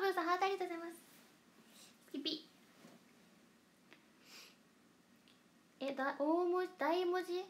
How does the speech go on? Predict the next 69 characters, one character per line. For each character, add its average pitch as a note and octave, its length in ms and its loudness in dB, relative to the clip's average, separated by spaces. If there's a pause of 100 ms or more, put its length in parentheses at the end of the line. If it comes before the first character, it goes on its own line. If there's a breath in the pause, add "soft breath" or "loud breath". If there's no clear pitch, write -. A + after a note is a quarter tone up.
(120)
大 D4 140 0
文 D#4+ 160 -2
字？ D#4 360 -8
あ A#4 760 12 (220)
ー！ - 20 -4
大 D4+ 200 2
の D#4 120 2
字 D4+ 100 -2
焼 D#4 140 -6
き D4+ 140 -10
か。 A#3 260 -6 (1600)
嬉 B3 240 0
し A#3 280 -4
い、 A3+ 80 -10 (160)
嬉 A#3 180 -4
し - 40 -20
い。 - 40 -20
ち F4+ 80 -2
ょ - 40 0
っ - 20 -14
と C4+ 80 -4
離 A#3+ 100 0
脱。 A#3+ 260 -2
あ、 - 240 0
帰 E4 60 -2
っ D#4 60 0
て C4 60 -10
き - 80 -12
て A#3 40 -10
く - 60 -14
だ A3+ 100 -8
さ - 80 -14
い A3+ 60 -6
ね、 G#3 200 -10
す A#3 60 -8
ぐ。 - 180 -10 (1000 soft breath)
ハ - 100 10
ー - 20 10
ト G4+ 60 8
あ G4+ 40 12
り G#4 120 6
が G4+ 80 2
と F4+ 80 0
う E4+ 60 0
ご - 20 0
ざ F4+ 60 0
い - 20 0
ま F4+ 60 -12 (100)
す。 - 60 -20
ス - 60 -20
キ D4+ 100 -6
ピ。 - 200 -8 (380 loud breath)
パ D4+ 80 -2
グ C#4+ 80 2
の C4 60 0
ブ C4 100 -8
ー B3 240 -4
さ A#3+ 60 -4
ん、 A3+ 40 -2
あ A#3 40 0
り C#4 60 2
が C#4 60 0
と B3+ 100 -6
う - 20 -4
ご A3+ 60 -2
ざ A#3 40 0
い A#3+ 40 4
ま A#3+ 40 0
す。 - 60 -8